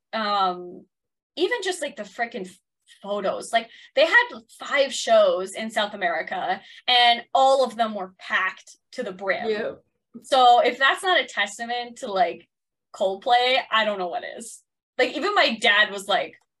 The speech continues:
Speaker 1: "Holy hell.
Speaker 2: Yeah.
Speaker 1: There's so many people." And I'm like, "Yeah, it's Coldplay. That's why." <laughs>
Speaker 2: Who,
Speaker 1: Freaking
Speaker 2: honestly, it's, it's Coldplay, it's kind of like one of those bands where you're like,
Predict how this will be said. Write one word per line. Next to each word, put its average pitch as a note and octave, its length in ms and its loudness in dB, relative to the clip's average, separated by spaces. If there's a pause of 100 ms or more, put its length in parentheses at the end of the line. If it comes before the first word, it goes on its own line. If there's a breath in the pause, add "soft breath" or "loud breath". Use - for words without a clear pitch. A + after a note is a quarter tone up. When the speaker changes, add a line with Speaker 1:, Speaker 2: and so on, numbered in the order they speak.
(160)
Speaker 1:
"Holy A3+ 640 -8
hell. F#3+ 480 -2
Speaker 2:
Yeah. A3+ 560 0
Speaker 1:
There's A3+ 160 -4
so C4+ 640 2
many A#3+ 320 2
people." G3+ 460 -4
And F#3 120 -4
I'm F#3+ 60 -12
like, F#3 240 -4
"Yeah, A#3 220 4
it's A3+ 120 -6
Coldplay. A#3 680 0
That's A3+ 280 0
why." B3+ 500 4
<laughs> - 1800 -12
Speaker 2:
Who, F4 220 4
Speaker 1:
Freaking - 220 -4
Speaker 2:
honestly, C4 560 -2
it's, A3+ 180 -10 (140)
it's A3+ 180 -4 (880)
Coldplay, A3 400 -2
it's A#3 140 -8
kind A3 160 -6
of G#3 120 -8
like G3+ 320 -4
one G3+ 180 -8
of G3+ 100 -6
those G3 320 -8
bands F#3 340 -16
where G3+ 100 -4
you're F#3+ 120 -6
like, - 340 -12